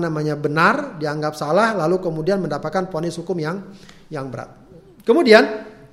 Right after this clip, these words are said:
peradilan adalah sarana untuk menciptakan keadilan dengan keputusannya, bukan sarana kezaliman.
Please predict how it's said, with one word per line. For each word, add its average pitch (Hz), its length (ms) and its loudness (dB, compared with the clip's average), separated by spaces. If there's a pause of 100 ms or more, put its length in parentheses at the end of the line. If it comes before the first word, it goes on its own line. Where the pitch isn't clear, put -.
(1160)
peradilan 254 480 10
adalah 247 240 6
sarana 240 400 4
untuk 214 240 -2
menciptakan 196 1200 -2
keadilan 143 720 -4
dengan 160 320 -4
keputusannya, 139 720 -8
bukan 151 400 -6
sarana 143 400 -6
kezaliman. 127 560 -10